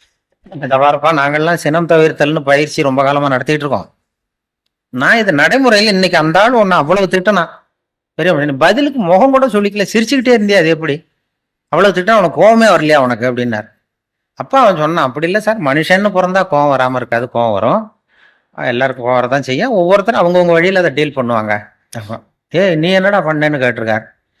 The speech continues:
"ஆ, ஒண்ணும் இல்ல சார், அவர் அந்த பெரிய மனுஷன் ஜப்பான் போயிட்டு இருக்காரு, அவர் லக்கேஜ் எல்லாம் அமெரிக்கா போயிட்டு இருக்கு" அப்படின்னு. நம்ம எதுக்கு சார் அனாவசியமா இவன்கிட்ட போய் கோவப்பட்டுக்கிட்டு?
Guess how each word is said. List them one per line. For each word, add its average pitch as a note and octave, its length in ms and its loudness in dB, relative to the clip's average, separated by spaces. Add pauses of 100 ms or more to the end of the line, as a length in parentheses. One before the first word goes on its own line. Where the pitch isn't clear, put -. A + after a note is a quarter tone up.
(240)
"ஆ, G3 60 -2
ஒண்ணும் G#3 280 4
இல்ல B3 120 2
சார், G3+ 240 0
அவர் C#3+ 220 0
அந்த C#3 200 0
பெரிய D#3 260 -2
மனுஷன் F3+ 520 -2
ஜப்பான் C#3 420 -2
போயிட்டு C3+ 240 -4
இருக்காரு, B2+ 280 0
அவர் C3+ 200 0
லக்கேஜ் F3 320 -2
எல்லாம் F3+ 160 0
அமெரிக்கா D#3 260 0
போயிட்டு A#2 320 -2
இருக்கு" G2 160 -10 (420)
அப்படின்னு. C3 320 0 (4000)
நம்ம E3+ 360 2
எதுக்கு G#3 220 2
சார் F3 260 2
அனாவசியமா E3 440 2
இவன்கிட்ட D3 300 2
போய் C#3 260 -2
கோவப்பட்டுக்கிட்டு? A#2+ 560 -2